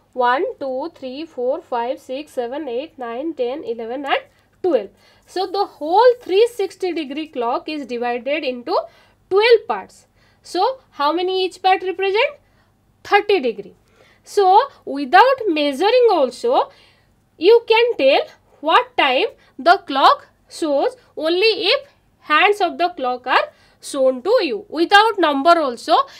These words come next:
you can tell the time. And you can also tell what is the angle between the two clocks. Look here.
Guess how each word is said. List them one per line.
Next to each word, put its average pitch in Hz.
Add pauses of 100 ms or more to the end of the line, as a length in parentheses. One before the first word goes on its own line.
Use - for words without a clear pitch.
(120)
you 320
can 392 (520)
tell 294
the 320 (340)
time. 254 (680)
And 427
you 311
can 415
also 320 (880)
tell 339 (340)
what 330
is 480 (300)
the 285 (180)
angle 349
between 277
the 359 (580)
two 359 (960)
clocks. 277 (360)
Look 392
here. 381